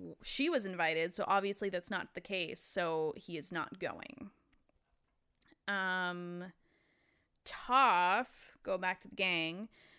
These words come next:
Toph says that a back pounding will probably help Aang, so she has him lay on, like, a bed of rocks, and she just, like, stomps on the ground and makes the rocks stomp up against his back, and he's like, "Uh, bro,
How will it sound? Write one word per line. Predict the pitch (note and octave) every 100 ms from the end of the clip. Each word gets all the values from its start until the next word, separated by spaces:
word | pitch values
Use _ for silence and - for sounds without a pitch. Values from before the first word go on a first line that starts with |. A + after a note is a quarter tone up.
| _ - -
Toph | - C#4 E4+
says | - C4
that | A#3
a | G#3+
back | F#3+ A#3 E4 -
pounding | A#3 G#3 F#3+ F#3 F3+
will | F3+
probably | F3+ - G3+ G3+ G#3+ G#3
help | G3 F#3 -
Aang, | F3+ E3 D#3 F3 A#3+ -
so | - A#3
she | B3+
has | B3+ A#3 B3
him | A#3+
lay | G#3+ G#3+
on, | A3+
like, | G#3+ -
a | G3
bed | G3+ G3+
of | G3 G3+
rocks, | F3+ F3+ A#3+ - -
and | G#3+
she | G3 G#3+
just, | A3 C4
like, | C4
stomps | - - G#3+ G3+ -
on | A3+
the | A3
ground | G3 F#3+ F3+ G#3+
and | G3+
makes | F#3+ F#3+
the | -
rocks | F#3 F3 G3 -
stomp | - G#3 F#3+ G3+
up | G3+
against | G#3+ G3 F#3+ -
his | G3 F3
back, | F3 F3+ B3+ -
and | G#3+
he's | A3 G#3 A3
like, | G3+ G#3 - - - -
"Uh, | A#3 A#3 A3+ - _ -
bro, | A#3 G3+ F#3+